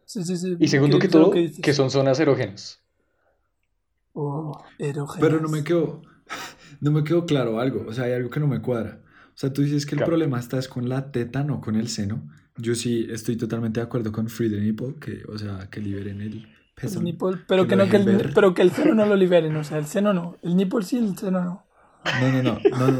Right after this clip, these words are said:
Speaker 3: no, los dos, que los dos se puedan mostrar, no le veo ningún problema con eso. Pero, pero entonces, teniendo en cuenta lo que dice Jere de que son las tetas, entonces si usan un vestido de baño chiquito, ya, ay, qué problema.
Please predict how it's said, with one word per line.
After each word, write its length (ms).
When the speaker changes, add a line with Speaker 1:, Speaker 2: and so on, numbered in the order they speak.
Speaker 3:
no, 60
los 180
dos, 240
que 80
los 160
dos 240
se 120
puedan 280
mostrar, 420
no 160
le 100
veo 200
ningún 220
problema 360
con 140
eso. 180
Pero, 460
pero 140
entonces, 540
teniendo 320
en 60
cuenta 200
lo 100
que 100
dice 140
Jere 420
de 160
que 120
son 180
las 200
tetas, 580
entonces 520
si 100
usan 200
un 100
vestido 380
de 100
baño 260
chiquito, 360
ya, 280
ay, 140
qué 100
problema. 480